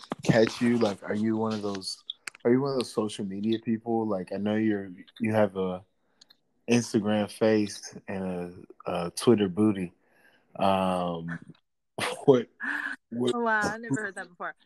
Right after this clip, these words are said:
Speaker 2: No, I am on Facebook and I'm on Instagram. Um, Thoughts of Purpose on Instagram and Facebook, but you can, um, Co Indie on Facebook and, um, Instagram Thoughts of Purpose. So, yeah.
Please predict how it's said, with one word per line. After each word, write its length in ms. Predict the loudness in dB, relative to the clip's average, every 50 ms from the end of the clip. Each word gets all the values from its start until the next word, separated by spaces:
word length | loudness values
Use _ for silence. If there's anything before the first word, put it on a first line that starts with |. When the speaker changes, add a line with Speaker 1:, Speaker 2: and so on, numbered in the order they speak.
| _ _ _ -8
Speaker 2:
No, 160 | -6 -4 0 0
I 100 | 0 0
am 120 | -2 -6
on 160 | -10 -12 -12
Facebook 480 | -12 -12 -12 -12 -12 _ -12 -10 -10 -10 -12 -16 -20 -16
and 140 | -12 -10
I'm 220 | -10 -10 -10 -10 -10
on 280 | -8 -8 -8 -10 -10 -14 -18
Instagram. 1300 | -18 -18 -18 -20 _ _ _ -12 -10 -10 -10 -8 -8 -8 -8 -6 -8 -8 -6 -6 -6 -6 -6 -8 -10 -10 -10 -12 -10 -8
Um, 300 | -4 -4 -4 -4 -4 -6
Thoughts 300 | -2 -2 -2 -2 -2 -4
of 100 | -14 -10
Purpose 320 | -6 -6 -6 -6 -6 -10 -8
on 160 | -8 -8 -8 -10 -14
Instagram 600 | -20 -18 _ -16 -16 -12 -10 -8 -8 -8 -10 -12
and 100 | -16 -18 -14 -14
Facebook, 360 | -14 -14 _ -12 -12 -12 -10 _ -8
but 160 | -8 -8 -8 _ _ _ _ _ _ _ _ _ _ _ _
you 140 | -14 -14 -14 -12
can, 280 | -10 -8 -8 -8 -8 -8 -8
um, 140 | -8 -10 -10
Co 240 | -10 -6 -6 -6 -6 -6
Indie 320 | -6 -6 -4 -4 -4 -4 -4
on 180 | -4 -6 -6 -8 -10
Facebook 440 | -10 -10 -10 -10 _ -8 -8 -8 -10 -12 -20 -20 _ _ _ _ _ _ _ _ _ _ _ _ _ _ -16
and, 680 | -12 -10 -10 -8 -8 -8 -8 -10 -10 -12 -12 -10 -6
um, 280 | -4 -4 -4 -4 -6 -8 -10
Instagram 480 | -12 -10 -10 -10 -6 -4 -6 -4 -2
Thoughts 260 | -2 -2 -2 -2 -4 -12
of 100 | -18 -16
Purpose. 500 | -10 -8 -8 -6 -6 -6 -8 -8 -8 -10 -16 -20 -20 -20 -20 -20 -20 -20 -20 _ -18 -14
So, 120 | -10 -10
yeah. 400 | -10 -8 -10 -10 -8 -8 -8 -8